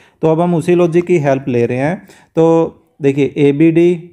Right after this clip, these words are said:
ट्रायंगल था, ई मिड पॉइंट था, ईओ इसके पैरेलल हो गया, तो ऑब्वियस सी बात है मिड पॉइंट थ्योरम का कन्वर्स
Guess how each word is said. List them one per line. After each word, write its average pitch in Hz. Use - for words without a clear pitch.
ट्रायंगल 127
था, 180
ई 170
मिड 123
पॉइंट 165
था, 170
ईओ 190
इसके 139
पैरेलल 131
हो 170
गया, 160
तो 156
ऑब्वियस 160
सी 185
बात 147
है 139
मिड 135
पॉइंट 160
थ्योरम 131
का 151
कन्वर्स 151